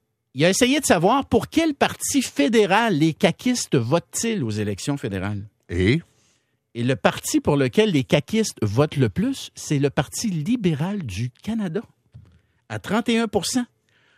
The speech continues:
Speaker 1: En deuxième place, le Bloc à vingt-quatre, ex aequo avec les conservateurs à vingt-trois pour cent. Fait que l'électorat caquiste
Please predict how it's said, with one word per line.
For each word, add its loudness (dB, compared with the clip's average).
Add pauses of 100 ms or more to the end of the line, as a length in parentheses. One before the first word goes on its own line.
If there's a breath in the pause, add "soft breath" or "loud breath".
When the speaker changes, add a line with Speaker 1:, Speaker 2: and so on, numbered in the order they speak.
(160)
Speaker 1:
En 2
deuxième 2
place, 0
le 4
Bloc 2
à 6
vingt-quatre, 2 (360)
ex 2
aequo 4
avec 2
les 2
conservateurs 2
à 6
vingt-trois 2
pour 0
cent. 0 (800 soft breath)
Fait -2
que -8
l'électorat 4
caquiste 0